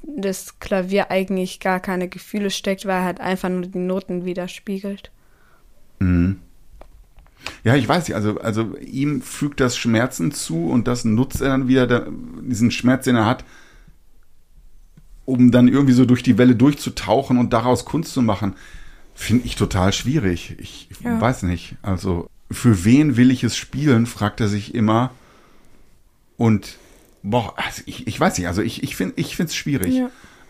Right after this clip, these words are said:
Speaker 2: Es ist ja immer so dieses Ding, was verbinde ich mit diesem Stück, was höre ich, was will ich dem Publikum vermitteln?
Speaker 1: Ja.
Speaker 2: Wie kann man irgendwie so etwas machen, wenn man selbst so gequält wurde damit? Da kann man ja eigentlich nur irgendwie so spielen, so von wegen, hört mein Klavierspiel, aber
Speaker 1: Ja.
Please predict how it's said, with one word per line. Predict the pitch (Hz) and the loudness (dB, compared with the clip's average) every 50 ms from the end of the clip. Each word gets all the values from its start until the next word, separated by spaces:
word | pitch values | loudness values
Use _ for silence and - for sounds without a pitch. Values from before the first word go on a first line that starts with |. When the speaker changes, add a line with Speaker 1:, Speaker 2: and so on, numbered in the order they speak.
| _ - - - - 113 90 - - - - - - - - | _ -14 -14 -12 -10 -10 -10 -10 -10 -12 -14 -12 -10 -6 -6
Speaker 2:
Es | 117 107 | -4 -4
ist | 127 135 | -2 0
ja | - 151 | 2 2
immer | 135 139 135 | 2 4 2
so | 127 131 | 2 2
dieses | 120 120 123 110 - | 2 2 0 0 2
Ding, | - 131 131 123 110 | 6 6 8 8 8
was | 117 117 - | 6 2 2
verbinde | - 117 98 87 120 139 156 135 | 0 0 2 4 4 4 4 4
ich | 123 - | 2 2
mit | 135 127 | 2 2
diesem | 120 113 117 120 120 | 2 2 0 0 0
Stück, | - - - 127 - - | 0 -2 -4 -4 -2 -2
was | 107 104 - - - | -2 -2 -2 2 4
höre | 113 131 147 135 123 | 6 6 6 6 4
ich, | 120 90 123 - - | 2 0 -2 -4 -4
was | 113 101 104 | -6 -2 0
will | 113 120 | 0 0
ich | 117 117 | 0 0
dem | - 113 101 | -2 -2 -2
Publikum | - 131 123 - 131 123 - 127 113 | -2 -4 -4 -4 -4 -4 -2 -2 -2
vermitteln? | - 113 104 101 117 127 - 151 139 143 - - | 0 0 2 2 2 2 2 0 0 -2 -4 -8
Speaker 1:
Ja. | 240 240 233 - | -6 -4 -2 0
Speaker 2:
Wie | 123 123 | 0 0
kann | - 127 139 | 2 2 4
man | 147 139 127 127 | 4 4 4 4
irgendwie | 165 165 202 240 311 202 151 135 156 170 | 4 2 4 4 4 2 2 0 0 -2
so | 156 143 143 | 0 0 0
etwas | - 147 - 135 127 - 127 | 0 0 -2 -2 -2 0 0
machen, | 113 120 135 - 156 147 | 0 0 0 0 0 0
wenn | 127 123 120 | 2 2 2
man | 120 120 120 | 2 2 0
selbst | 101 98 117 - - - - | 2 2 0 0 0 -4 -4
so | 135 127 | -4 -4
gequält | 120 113 - - - - 107 107 120 156 156 - | -4 -6 -10 -8 -4 0 0 2 2 0 -2 -2
wurde | 113 95 90 90 | -2 -2 -2 -2
damit? | 82 85 80 85 85 85 85 - - - - - - - - _ _ | -4 -4 -4 -4 -4 -6 -6 -10 -16 -20 -20 -20 -20 -20 -20 _ _
Da | - 113 | -6 -4
kann | - - 120 | 0 2 4
man | 123 127 123 | 4 4 4
ja | 120 - | 4 4
eigentlich | 113 123 131 135 | 2 0 0 2
nur | 131 123 | 2 2
irgendwie | 101 127 123 120 | 2 2 2 2
so | 113 113 | 2 0
spielen, | 101 - - - - 117 127 147 156 | -2 -4 -6 -4 0 2 4 4 4
so | 135 139 131 | 4 2 2
von | - 131 127 | 2 2 2
wegen, | 131 131 123 123 | 4 4 4 4
hört | 95 107 127 - | 4 4 2 2
mein | - 262 117 | 0 -2 0
Klavierspiel, | 98 117 113 101 90 101 117 120 - - - 147 135 - | 0 0 -2 0 2 2 2 0 0 -2 -4 -2 0 0
aber | - 117 107 117 117 113 117 | 0 2 4 4 4 4 4
Speaker 1:
Ja. | 233 226 | 0 -2